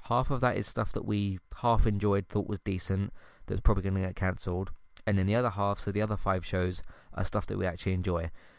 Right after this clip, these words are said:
So we end up actually enjoying,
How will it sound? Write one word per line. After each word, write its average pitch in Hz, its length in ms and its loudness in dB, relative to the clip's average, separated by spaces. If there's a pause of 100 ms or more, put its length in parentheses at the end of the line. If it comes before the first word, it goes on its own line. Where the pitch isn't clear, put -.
(140)
So 113 160 4
we 123 80 6
end 139 160 2
up 127 260 8 (140)
actually 113 420 2
enjoying, 104 760 2